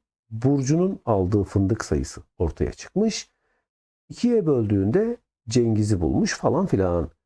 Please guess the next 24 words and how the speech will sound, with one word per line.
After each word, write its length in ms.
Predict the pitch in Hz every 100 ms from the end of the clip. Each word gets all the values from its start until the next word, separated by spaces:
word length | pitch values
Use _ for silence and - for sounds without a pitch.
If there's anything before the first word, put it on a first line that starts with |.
| _ -
Peki 240 | 185 190
biz 200 | 214 185
ne 60 | 185
yapacağız? 380 | 127 208 214
Tersten 400 | - 147 - 120
gideceğiz. 320 | 90 82 - -
Yani 340 | 156 107 101
bir 200 | 185 202
ile 180 | 180 123
beşi 280 | - - 175
çarpacağız. 840 | 196 196 185 190 175 180 180 - _ _ _ _ _ _ _ _ _ _ _ _ 120
Doruk'a 600 | 139 131 156 185 220 214 _ 120 120 _ -
beş 340 | 135 139 -
fındık. 720 | - 80 71 101 175 - - _ _ _ _ _ _ _ _ _ _ _ _ 101
Bakın 260 | - 107
burada 300 | 107 104 104
beş, 420 | 110 107 - -
beşe 340 | 104 98 135 127
bölünmüş, 640 | 101 92 92 185 214 - _
bir 120 | 123
olmuş 520 | 92 - 85 233 - - _ _ _ _ _ _ _ _ -
gibi. 260 | 104 82 - _ _ _ _ _ -
Sonra 440 | 226 185 214 254 - _
beşi 680 | 110 117 165 170 208 233 -